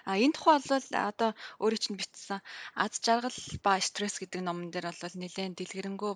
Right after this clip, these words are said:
байгаа, байгаа гэж бодож байна. А, тэгээд хоёлаа энэ номны үндсэн одоо ойлголтыг Австралид байгаа, Австралийн хөрсөн дээр буулгаад яриул ямар вэ? Жишээлбэл, за, одоо монголчууд ингээд maybe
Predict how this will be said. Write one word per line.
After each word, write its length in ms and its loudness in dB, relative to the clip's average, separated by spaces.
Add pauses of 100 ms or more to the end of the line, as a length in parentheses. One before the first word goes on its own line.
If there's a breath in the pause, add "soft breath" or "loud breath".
байгаа, 320 -2 (600)
байгаа 280 4 (240)
гэж 160 -14
бодож 320 -8
байна. 160 2 (380 loud breath)
А, 100 -4
тэгээд 320 -2 (400 loud breath)
хоёлаа 300 6 (260)
энэ 240 6
номны 320 4
үндсэн 720 0
одоо 320 0
ойлголтыг 480 -2 (240 loud breath)
Австралид 480 2
байгаа, 400 4 (480 soft breath)
Австралийн 400 0
хөрсөн 360 0
дээр 200 6
буулгаад 480 -2
яриул 240 -4
ямар 320 -4
вэ? 60 -8 (460 soft breath)
Жишээлбэл, 480 4 (120)
за, 120 8 (200)
одоо 240 2
монголчууд 560 -2
ингээд 260 -2 (380)
maybe 360 -2